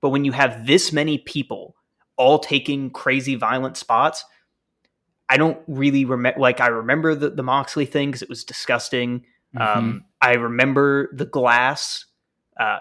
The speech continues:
Speaker 1: Orange
Speaker 2: Jeez.
Speaker 1: Cassidy doing the glass.
Speaker 2: Yes.
Speaker 1: And then I remember, um, Penta's,
Speaker 2: <laughs> The
Speaker 1: uh,
Speaker 2: broken
Speaker 1: ladder
Speaker 2: ladder.
Speaker 1: table spot.
Speaker 2: <laughs> Yeah.
Speaker 1: Yeah. That's it.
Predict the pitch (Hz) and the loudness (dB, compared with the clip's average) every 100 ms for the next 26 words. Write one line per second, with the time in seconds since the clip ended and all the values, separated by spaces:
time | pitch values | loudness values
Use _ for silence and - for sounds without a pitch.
0 | - 131 117 117 123 110 131 127 131 131 | -4 -4 0 2 2 2 -2 -2 -2 -2
1 | 127 110 104 107 - - - _ - 123 | 0 0 2 0 -4 -10 -18 _ -8 -2
2 | 127 123 123 117 117 123 131 131 127 127 | 0 0 0 0 0 2 2 2 4 2
3 | 123 110 101 101 _ _ - 147 131 135 | 0 -4 -4 -12 _ _ 0 0 2 2
4 | 123 117 113 - _ _ 139 - - - | 2 0 -6 -14 _ _ -6 -6 -2 0
5 | 110 123 110 139 143 98 95 107 104 104 | 2 4 6 8 6 4 2 2 2 0
6 | 107 - - - - 170 214 175 143 117 | -4 -6 -10 -10 0 2 2 0 4 4
7 | 95 113 _ _ _ _ 175 170 147 131 | 2 -6 _ _ _ _ -20 -20 -18 -16
8 | 123 123 147 185 190 - - - 170 180 | -6 2 4 4 2 -8 -8 2 6 6
9 | - | 4